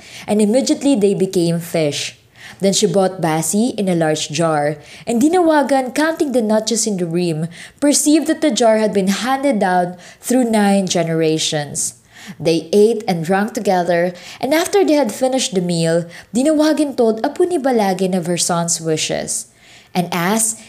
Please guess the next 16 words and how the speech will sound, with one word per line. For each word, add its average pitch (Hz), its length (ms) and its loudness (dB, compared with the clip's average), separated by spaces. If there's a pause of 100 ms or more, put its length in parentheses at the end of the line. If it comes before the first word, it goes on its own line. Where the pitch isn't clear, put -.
if 202 120 -4
he 247 100 2
was 277 220 0
willing 311 400 2
that 254 140 -2
his 208 200 0
sister 220 380 2
should 185 260 -2
marry 175 300 2
Gawi 160 400 -2
Gawin. 151 640 -2 (600)
Apu 339 240 4
ni 480 100 4
Balagin, 262 520 2
who 240 60 0
had 208 140 4